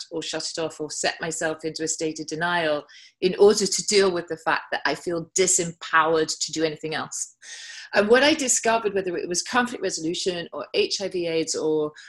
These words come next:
or, or refugees, and, and we'll get to a, a slide in the deck that I hope will, will cover this, what I discovered was that slavery and trafficking seemed to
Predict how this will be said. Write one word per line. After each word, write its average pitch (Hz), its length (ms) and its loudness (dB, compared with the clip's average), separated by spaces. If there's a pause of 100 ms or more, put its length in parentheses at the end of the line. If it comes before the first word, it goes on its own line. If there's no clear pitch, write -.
(140)
or, 160 560 4
or 156 200 2
refugees, 160 1120 0
and, 160 280 -4
and 160 160 -4
we'll 165 160 0
get 170 260 0 (140)
to 160 180 0
a, 147 100 0 (240)
a 156 120 0
slide 190 400 0
in 165 80 -6
the 160 60 -2
deck 160 340 0
that 151 180 -8
I 156 60 -8
hope 170 400 -2
will, 156 420 2
will 160 340 4
cover 262 200 -2
this, 160 200 0
what 175 120 -8
I 190 40 0
discovered 185 760 0 (680)
was 202 440 2
that 190 320 0
slavery 226 600 4
and 196 120 -2
trafficking 185 560 -4
seemed 180 340 -2
to 180 380 -2